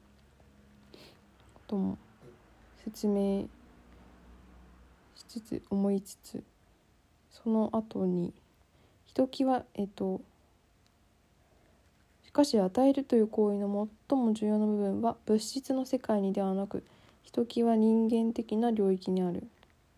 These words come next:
では、ここでは人は他人に物質ではなく何を与えるのか。それは自分自身、自分の一番大切なもの、自分の生命だ。これは別に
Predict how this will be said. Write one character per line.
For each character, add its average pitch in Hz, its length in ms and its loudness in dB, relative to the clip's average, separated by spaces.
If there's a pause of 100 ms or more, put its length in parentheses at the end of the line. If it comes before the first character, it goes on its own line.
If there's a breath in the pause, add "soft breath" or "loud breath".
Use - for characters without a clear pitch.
(920 soft breath)
で 247 100 -2
は、 220 100 0
こ - 140 -14
こ 233 120 0
で 247 80 4
は 214 100 2
人 226 300 -2
は 233 120 2
他 226 140 2
人 226 320 2
に 226 180 0
物 214 220 0
質 240 300 -8
で 254 100 4
は 220 100 2
な 202 120 -2
く 196 120 -6
何 240 280 0
を 196 140 2
与 185 180 -4
え 190 80 -4
る 190 100 -4
の 185 100 -6
か。 - 100 -16 (760 soft breath)
そ 220 60 -4
れ 220 120 4
は 226 220 0 (200)
自 196 120 -2
分 247 260 2
自 254 100 -2
身、 202 320 0 (440 soft breath)
自 - 200 -4
分 247 240 2
の 247 140 0
一 220 240 -4
番 233 220 0
大 226 180 -4
切 220 240 -6
な 214 160 2
も 208 140 0
の、 202 160 -6 (720 soft breath)
自 - 140 -16
分 247 180 2
の 247 80 0
生 247 260 0
命 190 220 0
だ。 - 100 -14 (720)
こ - 140 -8
れ 240 140 2
は 247 140 2
別 233 260 0
に 247 160 0